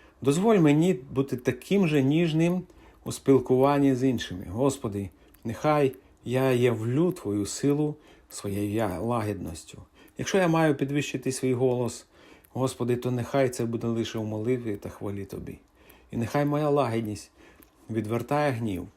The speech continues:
Допоможи мені, Отче, бути лагідним, як лагідний був Твій Син Ісус Христос. Отець, ми, як Україна, по-особливому потребуємо Твоєї лагідності.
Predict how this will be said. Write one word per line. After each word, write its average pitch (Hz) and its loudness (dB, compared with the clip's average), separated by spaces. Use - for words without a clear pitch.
Допоможи 180 0
мені, 98 0
Отче, 101 -6
бути 101 -8
лагідним, 147 -2
як 107 -6
лагідний 117 -4
був 101 -8
Твій 113 -4
Син 104 -8
Ісус - -10
Христос. - -10
Отець, 180 4
ми, 165 6
як 156 2
Україна, 139 0
по-особливому 127 -2
потребуємо 113 -4
Твоєї 104 -6
лагідності. 95 -10